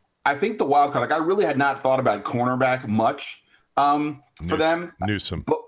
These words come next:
Speaker 1: no, actually, I, I would probably say Caleb Farley from, from what I heard. I think the question was the medical, right? You just didn't know. He ultimately did go in the first round. There was the back issue, but, like, th-, he was, Farley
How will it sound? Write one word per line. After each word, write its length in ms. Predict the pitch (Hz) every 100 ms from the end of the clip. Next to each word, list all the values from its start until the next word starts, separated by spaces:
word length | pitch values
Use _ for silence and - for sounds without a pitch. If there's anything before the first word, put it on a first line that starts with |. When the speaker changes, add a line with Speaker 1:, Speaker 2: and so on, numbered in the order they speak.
| _ _ -
Speaker 1:
no, 600 | 120 139 160 196 220 220
actually, 400 | 156 202 208 185
I, 160 | 151 160
I 180 | 175 165
would 120 | 175
probably 200 | 185 180
say 140 | 156
Caleb 400 | 139 139 143 139
Farley 560 | - 117 127 151 175 190
from, 260 | - 160
from 160 | 160 165
what 120 | 165
I 100 | 165
heard. 300 | 165 175 170
I 100 | 135
think 140 | 151 151
the 60 |
question 420 | - 151 - 151
was 420 | 139 135 131 120 - _ _ 113
the 100 | 117
medical, 440 | 175 127 - 73
right? 300 | 110 123 123
You 60 | 123
just 160 | 117
didn't 180 | 131 110
know. 240 | 110 135
He 140 | 131 127
ultimately 320 | 123 123 120
did 160 | 123 123
go 180 | 120
in 60 | 117
the 60 | 110
first 260 | 120 117
round. 340 | 113 117 135 - - -
There 80 | 117
was 140 | 117
the 80 | 117
back 300 | 107 110 113
issue, 180 | 127 131
but, 260 | 127 123
like, 320 | 123 120 110 - _ _ 92
th-, 500 | 90 95 95 104 -
he 180 | 156 190
was, 220 | 180 139 127 135
Farley 560 | - 165 180 160 135